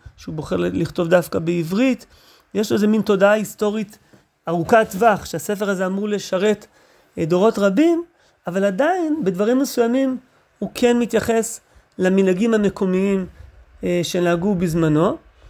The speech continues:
ואת, ואת נוסח התפילה, שזה מין דבר שהוא, אין לזה נוסח קבוע, אה,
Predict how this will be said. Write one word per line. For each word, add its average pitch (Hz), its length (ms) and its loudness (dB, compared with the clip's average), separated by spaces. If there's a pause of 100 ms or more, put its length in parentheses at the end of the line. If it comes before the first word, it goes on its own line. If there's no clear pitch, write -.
(240)
ואת, 202 220 -2 (120)
ואת 180 240 -2
נוסח 277 380 2
התפילה, 269 420 0
שזה 226 240 -4
מין 233 200 -2
דבר 226 400 2 (400)
שהוא, 202 500 -4 (360)
אין 220 140 2
לזה 254 180 2
נוסח 214 400 0
קבוע, 202 720 2 (540)
אה, 175 60 -8